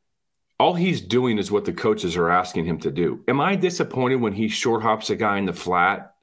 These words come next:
on it, can convert a first down and doesn't happen? Of course.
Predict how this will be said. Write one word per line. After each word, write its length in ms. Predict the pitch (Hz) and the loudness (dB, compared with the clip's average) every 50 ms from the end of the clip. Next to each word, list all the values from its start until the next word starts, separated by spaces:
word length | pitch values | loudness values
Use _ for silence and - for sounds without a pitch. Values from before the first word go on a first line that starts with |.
| _ _ - | _ _ -4
on 220 | 87 92 92 - | -4 -4 -2 -2
it, 240 | - 76 85 82 - | -4 -6 -6 -6 -6
can 140 | - 110 92 | -6 -6 -4
convert 400 | - 104 98 92 95 95 95 87 | -2 -2 -2 0 2 0 0 0
a 20 | |
first 300 | - - 92 87 87 - | 0 -2 -2 -4 -2 -2
down 260 | 90 82 85 90 92 | -2 0 0 0 0
and 140 | 90 87 78 | -2 -2 -2
doesn't 220 | - 92 87 92 | -2 -2 0 0
happen? 240 | 98 101 98 - - 104 | -2 -2 -2 -2 -2 -2
Of 180 | 104 104 - | -4 -4 -4
course. 600 | - - 127 131 135 117 87 - - - - - | -4 -2 2 2 2 2 0 -2 -4 -6 -8 -8